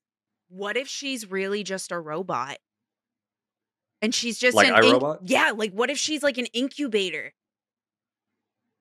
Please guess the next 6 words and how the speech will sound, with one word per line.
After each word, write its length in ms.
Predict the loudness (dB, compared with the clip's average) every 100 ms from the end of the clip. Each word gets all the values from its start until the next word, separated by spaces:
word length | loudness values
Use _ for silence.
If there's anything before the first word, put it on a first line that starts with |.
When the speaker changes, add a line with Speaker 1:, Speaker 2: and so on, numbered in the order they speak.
| _ _ _ _ _ _ _ _ -2
Speaker 2:
Walking 340 | 4 6 4
test 260 | -2 -4 -6
tubes. 300 | -10 -14 -6
Speaker 1:
Yeah, 300 | 2 2 2 0
they 120 | 0
just, 260 | 0 -2